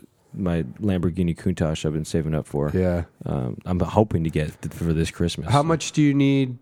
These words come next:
Speaker 2: to, how much do you have left to go? You've been saving up for a little while for that.
Speaker 1: Like, w-, one ninety-nine?
Speaker 2: A hundred and ninety-nine bucks?
Speaker 1: No, w-, one dollar ninety-nine cents.
Speaker 2: That's it?
Speaker 1: Yeah, so you, if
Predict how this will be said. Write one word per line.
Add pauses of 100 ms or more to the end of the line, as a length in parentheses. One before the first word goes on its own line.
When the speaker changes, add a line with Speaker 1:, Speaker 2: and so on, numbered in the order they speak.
Speaker 2:
to,
how
much
do
you
have
left
to
go?
You've
been
saving
up
for
a
little
while
for
that. (140)
Speaker 1:
Like, (500)
w-,
one
ninety-nine? (280)
Speaker 2:
A
hundred
and
ninety-nine
bucks?
Speaker 1:
No,
w-,
one
dollar
ninety-nine
cents.
Speaker 2:
That's
it?
Speaker 1:
Yeah,
so
you,
if